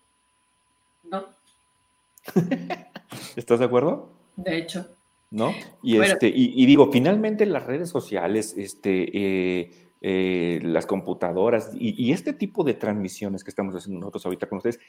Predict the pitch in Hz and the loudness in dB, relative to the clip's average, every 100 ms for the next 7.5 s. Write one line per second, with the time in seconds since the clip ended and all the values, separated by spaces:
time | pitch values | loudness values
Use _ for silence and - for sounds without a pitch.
0 | - - - 202 226 202 131 131 127 113 | -20 -18 -8 -6 -6 -4 -4 -4 -4 -6
1 | 92 82 - - - - - _ _ _ | -6 -8 -6 -6 -8 -10 -20 _ _ _
2 | _ - 170 196 170 131 131 123 98 - | _ -6 -4 -2 -2 -2 -2 -4 -6 -4
3 | 107 104 104 95 92 143 143 - - - | -4 -4 -6 -6 -6 -2 -2 -4 -10 -10
4 | _ _ 113 110 123 135 151 165 170 - | _ _ -2 -2 0 -2 0 0 0 0
5 | 120 113 110 110 113 135 135 - 143 151 | -4 -4 -4 0 2 0 -2 -8 -8 -6
6 | 139 135 135 214 120 107 95 98 - 104 | -6 -6 -6 -4 -4 -4 -4 -6 -8 -4
7 | 120 123 113 110 123 | -2 -4 -4 -4 -6